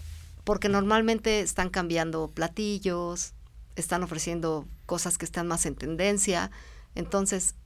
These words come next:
la prueba de me-, sí contratas al proveedor, que ya sabes normalmente quiénes son, este, pero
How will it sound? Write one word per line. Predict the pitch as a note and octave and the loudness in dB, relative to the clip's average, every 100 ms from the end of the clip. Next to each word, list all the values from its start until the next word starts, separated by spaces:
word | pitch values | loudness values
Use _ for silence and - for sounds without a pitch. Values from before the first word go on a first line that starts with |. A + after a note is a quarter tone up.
| - - - - | -18 -14 -14 -4
la | F#3 F3+ | 2 4
prueba | F#3 A#3 A#3+ | 6 8 8
de | |
me-, | G3 - | 6 4
sí | - C4+ | 4 6
contratas | C#4 C4 A3+ A3+ A3 | 4 6 4 4 0
al | E3 | 2
proveedor, | F3 D#3 E3 B3 F#4+ - | 2 4 4 4 0 -4
que | - | -2
ya | E3+ F#3+ | 2 4
sabes | G#3 G3 | 4 2
normalmente | F#3+ E3+ E3+ E3+ E3 | 0 0 0 -2 -2
quiénes | D#3 D#3 D#3+ | -2 -2 2
son, | G3+ C4+ - - - - - - - | 2 0 -4 -16 -18 -16 -16 -18 -10
este, | - E3+ - - E3 E3 D#3+ D#3 - - - - - - - - - - - | -2 2 2 2 0 0 -2 -4 -12 -18 -20 -18 -16 -16 -18 -18 -20 -18 -4
pero | - G#3 F#3+ F#3 F3 | 4 6 6 4 2